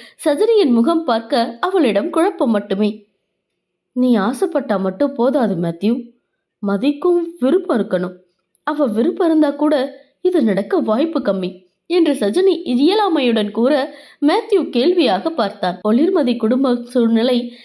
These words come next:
காதலுக்கு ஒவ்வாது என்பதை எடுத்து கூறி அவள் அண்ணி பற்றியும் சில தகவலை கொடுத்தாள். மதியோட அண்ணி வாய் யாருக்கும் அடங்காது. யார வாயில போட்டு அரைக்கலாம்னு காத்துக்கிட்டு இருக்கோம்.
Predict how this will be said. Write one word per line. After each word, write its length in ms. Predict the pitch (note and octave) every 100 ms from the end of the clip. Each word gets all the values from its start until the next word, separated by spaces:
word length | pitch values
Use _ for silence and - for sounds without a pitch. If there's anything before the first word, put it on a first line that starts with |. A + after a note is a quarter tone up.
| _
காதலுக்கு 600 | F4+ F#4+ A4+ G4+ G4 A#3
ஒவ்வாது 540 | F#3+ G3+ B3 G4 F#4+ D#4
என்பதை 400 | C#4+ C#4+ C4+ A#3+
எடுத்து 420 | G#3 D4 E4+ -
கூறி 420 | B3 A#3+ A3+ A#3 - -
அவள் 360 | D#4 C4+ A3+ A3+
அண்ணி 320 | G#3+ E4 G#4
பற்றியும் 520 | B3+ A#3 B3+ B3 A3+
சில 280 | - F#4+ B3
தகவலை 540 | A3+ G3+ D4+ E4 G3
கொடுத்தாள். 500 | - F3+ F3+ F#3 F3+ - _ _ _ _ F3+
மதியோட 380 | D#3+ G3+ B3 B3+
அண்ணி 480 | A#3 B3 B3 A#3 -
வாய் 320 | F#3 G3 C#4
யாருக்கும் 600 | A#3 D#3+ G#3+ C4+ C#4+ F4+
அடங்காது. 420 | G#3 G#3+ G#3 F3+ - _ _ _ -
யார 360 | A#3 D4 B4 A#4+ C4+
வாயில 320 | F#3 G3+ E4 F4
போட்டு 280 | E4 C4 G#3
அரைக்கலாம்னு 640 | F3 F#3+ - C#4 B3 E4 E4
காத்துக்கிட்டு 640 | A3 G#3 C4+ E4+ A3+ A3+
இருக்கோம். 280 | F3 G#3